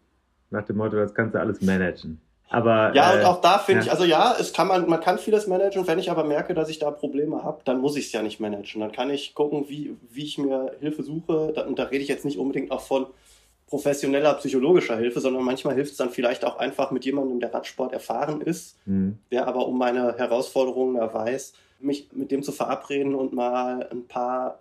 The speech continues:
Speaker 2: Wege aus der Stadt zu finden, die sich gut fahren lassen und ein paar schöne Routen zeigen lassen, die verkehrsarm sind.
Speaker 1: Mhm.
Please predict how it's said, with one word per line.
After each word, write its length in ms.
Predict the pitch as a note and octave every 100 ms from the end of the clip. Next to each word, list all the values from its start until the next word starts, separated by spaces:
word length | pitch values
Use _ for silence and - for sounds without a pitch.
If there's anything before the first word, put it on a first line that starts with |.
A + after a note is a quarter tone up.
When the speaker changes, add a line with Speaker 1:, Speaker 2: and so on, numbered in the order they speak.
| A2+ A#2
Speaker 2:
Wege 420 | C3 C#3 C3+ -
aus 160 | A#2+
der 100 | - A#2+
Stadt 280 | - A#2+
zu 120 | - B2+
finden, 420 | - C3 B2+ A#2+
die 140 | B2
sich 220 | B2 B2
gut 140 | B2+ B2
fahren 320 | - C3+ B2+
lassen 220 | G2+ -
und 100 | A2+ A2
ein 40 |
paar 160 | - A#2+
schöne 280 | - C3+
Routen 280 | B2+ C3 D3+
zeigen 300 | - B2+ C3
lassen, 220 | B2+ B2+
die 80 | B2
verkehrsarm 600 | B2 B2 C3+ - G2+ G#2
sind. 300 | G2 F2+ F2+ _ _ -
Speaker 1:
Mhm. 300 | G#2+ B2